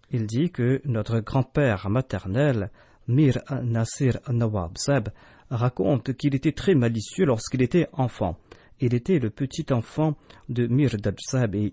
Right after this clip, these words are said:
il habitait à Delhi où il y avait des mangues. Je mangeais des mangues avec mes parents et mes frères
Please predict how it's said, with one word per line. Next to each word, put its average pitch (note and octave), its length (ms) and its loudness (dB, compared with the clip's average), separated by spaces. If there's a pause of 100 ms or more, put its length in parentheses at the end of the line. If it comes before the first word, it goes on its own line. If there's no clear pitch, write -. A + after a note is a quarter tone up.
(140)
il B2+ 160 0
habitait A#2+ 500 0 (100)
à C#3 280 -2
Delhi A2+ 580 -2
où D3 100 0
il A2+ 100 -2
y - 20 0
avait C#3 340 -2
des A#2+ 140 0
mangues. G#2+ 460 0 (1800)
Je D3 220 2
mangeais E3+ 600 4
des B2+ 180 2
mangues A#2+ 440 4 (140)
avec A#2 360 0
mes C#3 140 4
parents B2+ 600 2 (100)
et B2+ 220 2
mes G#2 100 0
frères A#2 500 0